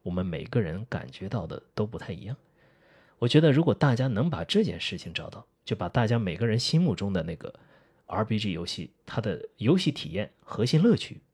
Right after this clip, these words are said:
所不一样的，所不一样的东西找到，对你那些，对你更有价值的部分，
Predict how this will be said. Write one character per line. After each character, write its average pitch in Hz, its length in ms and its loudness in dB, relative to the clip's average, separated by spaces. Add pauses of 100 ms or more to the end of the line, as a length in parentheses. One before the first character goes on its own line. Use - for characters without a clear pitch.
(300)
所 - 160 -4
不 - 100 -2
一 156 120 2
样 104 100 0
的， 80 140 -10 (200)
所 - 200 -6
不 - 180 -6
一 113 160 0
样 95 140 -2
的 82 80 -10
东 82 180 -10
西 - 240 -12 (380)
找 - 240 -4
到， 180 240 0 (640)
对 165 120 6
你 107 100 -2
那 113 140 0
些， 110 280 0 (720)
对 175 160 8
你 123 140 2
更 214 260 6
有 82 180 2
价 147 260 0
值 - 140 -6
的 - 80 -8
部 92 140 -8
分， - 160 -14